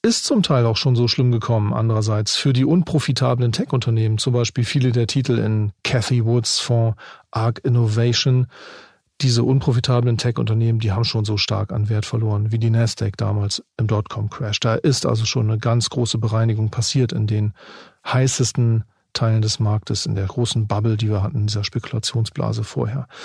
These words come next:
Und profitable Tech-Aktien, die sollten eigentlich nicht so stark fallen wie diese unprofitablen Titel. Aber Vorsicht ist geboten in so einem Crash, da gibt's eben oft auch eine Übertreibung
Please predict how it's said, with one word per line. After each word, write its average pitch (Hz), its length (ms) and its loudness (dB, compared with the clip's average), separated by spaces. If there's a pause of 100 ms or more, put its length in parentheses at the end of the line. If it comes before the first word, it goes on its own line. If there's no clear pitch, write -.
(220)
Und 170 140 2
profitable 117 540 0
Tech-Aktien, 107 540 -4
die 107 80 -2
sollten 107 340 0
eigentlich 107 260 -4
nicht 117 140 0
so 110 200 -2
stark 107 340 -4
fallen 117 500 -2
wie 113 280 0 (280)
diese 113 200 2
unprofitablen 113 680 0
Titel. 156 300 0
Aber 202 380 2 (760)
Vorsicht 139 400 2
ist 110 120 -4
geboten 143 440 2
in 147 100 4
so 131 100 4
einem 123 200 4
Crash, 123 380 0
da 117 100 0
gibt's 110 240 -2
eben 107 240 -2
oft 104 220 -4
auch 110 160 -2
eine 113 100 0
Übertreibung 107 720 -2